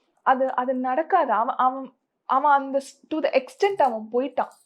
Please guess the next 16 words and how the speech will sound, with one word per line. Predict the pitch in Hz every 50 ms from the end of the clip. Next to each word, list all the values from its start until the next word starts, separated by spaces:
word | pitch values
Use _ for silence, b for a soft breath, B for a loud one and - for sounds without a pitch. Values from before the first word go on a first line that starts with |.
| _ -
It | 233 - - -
happens. | 262 262 269 - - 311 277 240 226 - - -
இதுக்கு | 220 226 240 233 - 240 233 - -
சி-, | - 220 214 - 247 -
சில | 240 - 277 269 277
நேரத்துல | 269 277 285 294 330 330 320 302 294 269 233 233 - _ _ _ 202 _ _ - 226 214 226 - - 233 220 233
we | 269 294 320 311 302 - -
humans-ல | 269 285 311 311 311 285 247 220 - - 214 202 208 208 196 208 b b b b b b - 233
do | 262 269
so | 254 - - 240 240 240
much | 233 214 -
of | 214 208 - 214
mistakes. | 202 196 196 - - 214 196 - - - - - _ _ _ _ _ _ _ _
That's | - 220 214 - 254
what | 254 247 247
நான் | 240 214 208 196 190 -